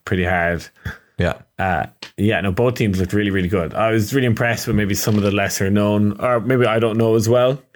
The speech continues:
Speaker 1: German players.
Speaker 2: Mm-hmm.
Speaker 1: And, uh, they looked great. They were a lot of fun.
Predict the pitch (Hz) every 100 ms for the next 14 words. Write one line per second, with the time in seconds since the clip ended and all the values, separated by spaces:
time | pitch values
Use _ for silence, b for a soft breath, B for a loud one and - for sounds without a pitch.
0 | b b _ - 117 123 120 135 139 147
1 | - - _ _ _ _ _ _ _ -
2 | 95 98 110 104 104 101 104 98 98 95
3 | - _ _ - 127 135 117 120 120 -
4 | _ 110 110 101 95 - 98 95 92